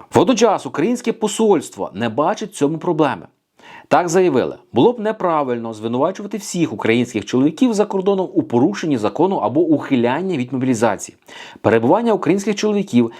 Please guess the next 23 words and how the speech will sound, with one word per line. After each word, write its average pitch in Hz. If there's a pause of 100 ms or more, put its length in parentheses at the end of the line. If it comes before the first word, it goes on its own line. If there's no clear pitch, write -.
(100)
за 113
кордоном 139 (320)
не 101
заборонено. 139 (380)
Для 95
виїзду 170
необхідні 139
відповідні 147
документи. 127
Значна 104
частина 185
чоловіків 123
у 160
Німеччині 123
перебуває 107
там 147 (220)
на 107
законних 135
підставах 104 (280)
і 185
зареєстрована 123
в -
системі, 147